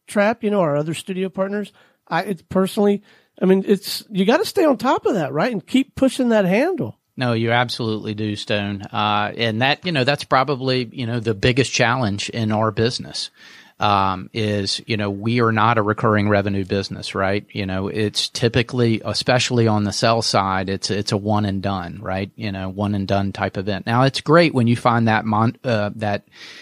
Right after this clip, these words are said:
Speaker 2: technology entrepreneur that's gonna, you know, found and, and start and sell three businesses, but, um,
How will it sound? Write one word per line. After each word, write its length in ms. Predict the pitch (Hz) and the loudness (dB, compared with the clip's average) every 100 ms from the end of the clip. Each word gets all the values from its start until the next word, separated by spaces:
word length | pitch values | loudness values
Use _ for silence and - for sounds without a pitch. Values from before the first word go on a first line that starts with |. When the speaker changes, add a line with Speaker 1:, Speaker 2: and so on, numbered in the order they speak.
| - | -4
Speaker 2:
technology 580 | - 120 120 120 117 107 | -2 2 4 4 2 4
entrepreneur 760 | 107 107 - 110 107 104 104 | 4 2 0 -2 0 2 0
that's 260 | 98 101 - | 0 -2 0
gonna, 340 | 117 104 101 - | 0 2 0 -2
you 100 | 110 | -4
know, 120 | 95 | -2
found 400 | - 107 107 104 | 0 2 2 2
and, 240 | 95 95 | 0 -2
and 160 | - 98 | -4 -4
start 320 | - 104 104 | 2 2 2
and 120 | 107 | 0
sell 260 | 98 107 98 | 0 2 0
three 240 | - 110 | 0 0
businesses, 600 | 101 110 110 98 - 98 | 2 2 0 -2 -4 -6
but, 280 | - 104 95 - - - - - - | -4 -4 -4 -8 -20 -20 -20 -14 -4
um, 500 | 107 101 95 90 | 0 2 0 -2